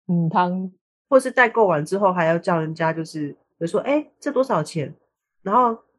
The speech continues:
Speaker 2: 而且我觉得代购很麻烦，就是比如说那个汇率的问题。
Speaker 1: 哦，对。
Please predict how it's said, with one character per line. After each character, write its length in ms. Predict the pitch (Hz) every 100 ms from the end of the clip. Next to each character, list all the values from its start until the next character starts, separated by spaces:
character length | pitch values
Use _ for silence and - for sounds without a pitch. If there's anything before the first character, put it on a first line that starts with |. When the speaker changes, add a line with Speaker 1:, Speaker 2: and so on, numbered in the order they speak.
| _ _ _ _
Speaker 2:
而 80 | -
且 60 | 302
我 60 |
觉 20 |
得 80 | 233
代 120 | 269 254
购 80 |
很 120 | 226 190
麻 140 | 156
烦， 180 | 165 156
就 120 | 175
是 120 | 180
比 100 | 190
如 40 | 147
说 120 | 175
那 60 | 175
个 80 | 160
汇 220 | 180 151
率 80 | 156
的 100 | 127
问 200 | 135 120
题。 160 | _ _ -
Speaker 1:
哦， 160 | 190 165
对。 340 | 185 165 156